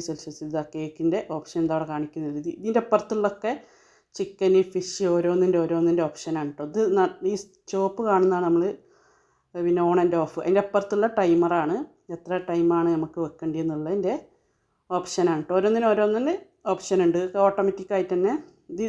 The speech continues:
ഇപ്പുറത്ത് കുറക്കാനും ഡിഗ്രി കുറക്കാനും കൂട്ടാനുള്ള ഓപ്ഷനാണ് ട്ടോ. മൈനസ് പ്ലസ് എന്ന് വ-, വരുന്നത്. ഇപ്പോൾ ഇതാ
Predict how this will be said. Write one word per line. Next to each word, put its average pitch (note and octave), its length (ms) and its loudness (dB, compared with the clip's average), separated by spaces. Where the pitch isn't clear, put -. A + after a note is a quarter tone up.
ഇപ്പുറത്ത് A3 360 -4
കുറക്കാനും F#3+ 540 2
ഡിഗ്രി F3+ 320 -2
കുറക്കാനും E3+ 480 -2
കൂട്ടാനുള്ള E3 540 0
ഓപ്ഷനാണ് D3+ 360 -6
ട്ടോ. D3+ 120 -2
മൈനസ് D#3+ 400 -4
പ്ലസ് E3 260 -4
എന്ന് F3 160 4
വ-, - 80 -4
വരുന്നത്. F3 420 0
ഇപ്പോൾ F#3 180 -4
ഇതാ F#3+ 100 6